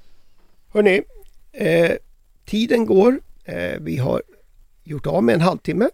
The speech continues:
faktiskt, tror det eller ej. Eh, och jag tänkte att, eh, vi, det är dags att börja avsluta dagens podd. Och det blir ju dessutom, som sagt, den sista för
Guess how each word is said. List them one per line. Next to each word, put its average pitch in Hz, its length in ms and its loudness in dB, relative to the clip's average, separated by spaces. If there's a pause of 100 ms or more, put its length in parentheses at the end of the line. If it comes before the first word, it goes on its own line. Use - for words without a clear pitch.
(260)
faktiskt, - 600 -12
tror 170 260 2
det 180 80 4
eller 175 140 4
ej. 196 220 4 (680)
Eh, 90 360 -2 (680)
och 214 140 -2
jag 214 140 -2
tänkte 214 300 -2
att, - 340 -6
eh, - 320 -2 (160)
vi, - 360 -6
det - 80 -4
är 107 40 -2
dags - 260 -4
att 208 40 -8
börja 226 140 -2
avsluta - 380 -4
dagens - 280 -4
podd. - 340 -8 (120)
Och 175 280 -12
det - 100 -14
blir - 160 -8
ju 135 100 -2
dessutom, 190 520 -6
som - 100 -10
sagt, - 240 -8
den - 80 -8
sista - 440 -8
för - 280 -6